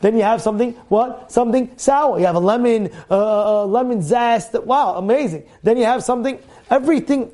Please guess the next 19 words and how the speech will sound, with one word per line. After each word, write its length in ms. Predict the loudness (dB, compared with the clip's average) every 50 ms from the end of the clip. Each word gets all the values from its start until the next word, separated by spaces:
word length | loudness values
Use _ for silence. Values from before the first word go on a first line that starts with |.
| _ _ 0
but 160 | 2 2 2 4
what? 360 | 2 0 0 0 -4 -8 -12 -10
This 240 | -4 -2 0 0 0
is 80 | -2
all 240 | 0 0 2 2 2
hanaot 400 | 0 -2 -2 -2 -2 -2 -2 -2
that 100 | -2 -2
Hashem 280 | -2 0 0 -2 -2 -2
is 100 | -4 -4
giving 220 | -2 -2 0 0
you, 80 | -2 -2 -4 -8 -6
and 120 | -2 2
therefore 280 | 2 2 2 2 0 -2
a 40 | 0
person 320 | 0 0 0 0 -2 -2
always 200 | -2 0 0 -2
has 120 | -2 -2 0
hakarat 560 | 0 2 2 0 -2 0 -2 0 0 0 0
tov 300 | 2 2 2 0 -2